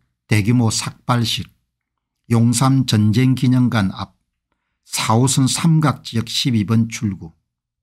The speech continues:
예, 대구에서 아마 상경에서 이렇게 지원을 하는 모양입니다. 십이월 십삼 일 부정선거 수사 촉구 집회에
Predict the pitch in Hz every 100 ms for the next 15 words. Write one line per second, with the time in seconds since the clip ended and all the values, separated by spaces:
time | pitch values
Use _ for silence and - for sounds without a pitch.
0 | _ _ 92 _ _ _ - 131 120 107
1 | 107 98 104 104 - _ - - 113 110
2 | 123 131 - 107 90 - 90 85 131 -
3 | _ _ - 113 110 98 85 82 82 82
4 | 82 - - _ _ _ _ _ - -
5 | - 156 139 131 - 160 - 139 131 123
6 | 156 147 156 151 135 113 110 110 123 117
7 | - 117 - 110 110 - 117 107 131 139